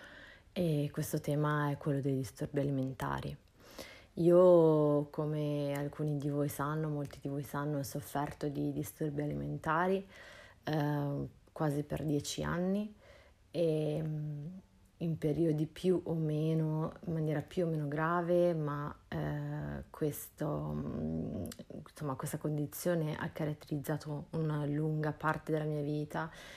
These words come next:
e, eh, grazie alla psicologia moderna e allo yoga sono riuscita a guarire quasi completamente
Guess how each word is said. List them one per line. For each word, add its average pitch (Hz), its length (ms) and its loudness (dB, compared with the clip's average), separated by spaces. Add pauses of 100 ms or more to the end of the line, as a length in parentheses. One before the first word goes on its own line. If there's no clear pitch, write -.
(280)
e, 180 420 4
eh, 151 960 -2
grazie 156 760 -2 (100)
alla 139 580 -2
psicologia 147 480 0
moderna 170 800 0
e 160 300 0 (360)
allo 151 380 -2
yoga 151 580 -2 (460)
sono 160 280 -4
riuscita 160 760 0
a 143 440 -2
guarire 156 640 2
quasi 147 360 0
completamente 147 1120 -4